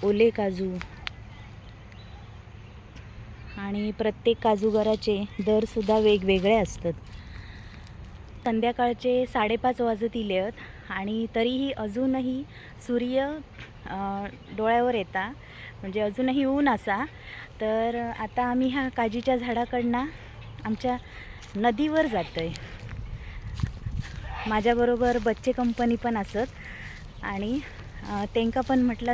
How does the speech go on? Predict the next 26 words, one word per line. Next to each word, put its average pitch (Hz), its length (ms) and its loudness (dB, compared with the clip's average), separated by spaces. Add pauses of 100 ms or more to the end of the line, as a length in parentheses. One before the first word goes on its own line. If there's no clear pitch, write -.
"चला 247 200 4
जाऊया 214 460 4 (600)
संध्याकाळ 226 460 0
आणि 233 400 2
आता 240 320 6
वेळ 226 240 8 (100)
पण 269 140 6
हा, 240 180 2 (600)
तर 220 120 2
आपण 233 340 -2 (480)
आपल्या 226 240 2
नदीवर 247 440 4
जाऊया." 196 420 2 (680)
थंय 240 120 6
बंधारो 247 460 8
घातलेलो 262 420 6
आणि 226 540 4 (260)
त्याचा 233 220 2
पाणी 233 460 6 (680)
कसा, 269 360 4
अ, 226 340 4
अडवलेला 262 480 8
हा, 196 220 0 (300)
तर 233 120 2
तुमका 240 240 4
दाखवते. 170 560 -2